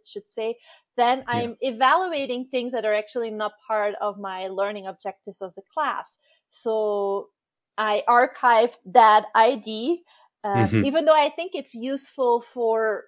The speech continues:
Speaker 1: somewhere in an engineering education to have those projects, when my class is not the right place for it.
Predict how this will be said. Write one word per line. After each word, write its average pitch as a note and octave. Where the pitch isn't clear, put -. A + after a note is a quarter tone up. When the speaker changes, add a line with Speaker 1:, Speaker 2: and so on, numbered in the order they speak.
Speaker 1:
somewhere C#4
in A3
an A3
engineering A#3
education A#3
to C4
have C4
those A#3
projects, C4+
when A3+
my G#3+
class F#3+
is F#3
not F#3
the F#3
right E3
place -
for -
it. -